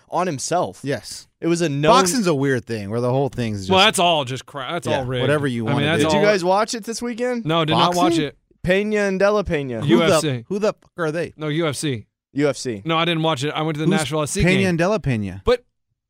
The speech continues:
Speaker 1: It was the biggest U F C fight in women's in
Speaker 3: It was the
Speaker 2: Amanda
Speaker 3: rematch.
Speaker 2: Nunes?
Speaker 1: Yeah.
Speaker 3: Yes. Not
Speaker 2: Who's De La Pena?
Speaker 3: <laughs>
Speaker 1: who she played, right?
Speaker 3: Uh, who did she fight? Nunez?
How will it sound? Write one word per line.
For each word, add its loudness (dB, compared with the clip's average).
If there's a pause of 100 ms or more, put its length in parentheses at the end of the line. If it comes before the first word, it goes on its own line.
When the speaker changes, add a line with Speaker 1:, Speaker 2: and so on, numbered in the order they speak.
(260)
Speaker 1:
It -4
was -8
the -8
biggest -2
U 0
F -6
C -6
fight -2
in -10
women's -6
in -10
Speaker 3:
It 2
was 0
the 4
Speaker 2:
Amanda 6
Speaker 3:
rematch. 6
Speaker 2:
Nunes? 0
Speaker 1:
Yeah. 0 (160)
Speaker 3:
Yes. -8 (320)
Not 0
Speaker 2:
Who's 2
De 4
La 2
Pena? -2 (240)
Speaker 3:
<laughs> 0 (1300)
Speaker 1:
who -4
she -6
played, -2
right? -2 (480)
Speaker 3:
Uh, 0
who 2
did 0
she -2
fight? -4
Nunez? -4